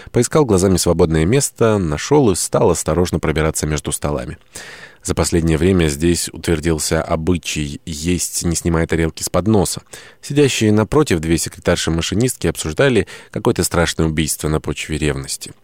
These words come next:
Теряя аппетит, ощущая, как к сердцу, пульсируя, приливает тревога, он вслушался и, наконец, понял, что речь идёт о новом западном фильме. Столовая была отделана очень уютной. Чтобы не выводить аппаратчиков из рабочего состояния,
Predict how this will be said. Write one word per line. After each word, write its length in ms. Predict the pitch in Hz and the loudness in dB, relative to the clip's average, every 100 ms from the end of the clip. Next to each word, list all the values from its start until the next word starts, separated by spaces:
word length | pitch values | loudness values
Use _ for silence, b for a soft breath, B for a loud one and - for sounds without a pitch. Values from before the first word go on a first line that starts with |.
| - | -14
Теряя 320 | - - 82 80 | -4 0 2 2
аппетит, 420 | - 82 147 92 | -2 -4 -2 -2
ощущая, 500 | 82 - - 101 82 | -2 -4 0 2 2
как 180 | 87 - | -2 -4
к 40 | |
сердцу, 480 | - 117 98 - 80 | -2 2 2 2 -4
пульсируя, 600 | 87 82 - 104 85 73 | -2 -2 0 0 0 -2
приливает 520 | 80 78 95 110 76 | -4 -4 0 0 -2
тревога, 380 | 87 85 139 95 | -2 2 2 4
он 140 | 95 | 0
вслушался 640 | - 113 156 143 98 - 85 | 0 0 0 2 0 0 -2
и, 20 | |
наконец, 380 | 92 120 127 - | 0 0 0 0
понял, 280 | 147 113 | 0 2
что 160 | 85 - | 0 0
речь 220 | 113 - | 0 -2
идёт 240 | 90 107 90 | 0 0 2
о 60 | |
новом 440 | 85 107 101 101 85 | 0 0 0 -2 -2
западном 640 | 82 95 87 80 80 73 | 0 0 -2 -2 -4 -6
фильме. 520 | - 78 71 - - - _ B B B B B B | -6 -6 -4 -8 -12 -18 _ B B B B B B
Столовая 600 | B - 92 85 80 80 | B -2 2 2 4 2
была 360 | 73 78 78 76 | 2 2 2 0
отделана 460 | 73 76 82 71 71 | -2 -2 0 0 -2
очень 260 | - 76 | -4 -4
уютной. 400 | 73 76 - 73 | -2 -4 -6 -8
Чтобы 340 | - - 80 80 | -4 -2 0 0
не 140 | 80 | -2
выводить 400 | 82 82 82 80 | 0 0 0 -2
аппаратчиков 540 | 82 85 78 - - 80 | -2 0 -2 -4 -8 -4
из 80 | 80 | -2
рабочего 360 | 78 78 78 | 0 -2 -4
состояния, 560 | - - 110 160 147 | -6 -2 2 4 2